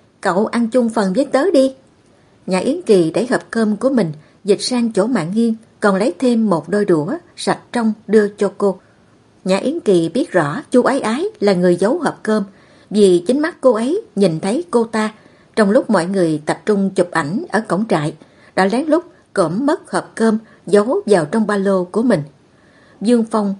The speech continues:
nhìn vào hộp cơm của nhà Yến Kỳ, nói: "Một chút cơm như thế sao hai người ăn đủ no?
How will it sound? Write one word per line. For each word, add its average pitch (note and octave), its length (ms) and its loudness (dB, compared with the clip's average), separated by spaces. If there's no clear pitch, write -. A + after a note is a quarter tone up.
nhìn F3 320 0
vào E3 180 0
hộp E3+ 200 -6
cơm G3 320 0
của F#3 180 0
nhà G#3 160 0
Yến C#4+ 220 -4
Kỳ, E3+ 280 2
nói: G3+ 320 -4
"Một F3 300 0
chút D#4+ 140 2
cơm G#3+ 200 2
như G#3 160 2
thế A#3+ 400 0
sao A3 180 -2
hai A3 180 -2
người F#3+ 340 2
ăn A3+ 240 0
đủ F3+ 240 0
no? A3+ 300 2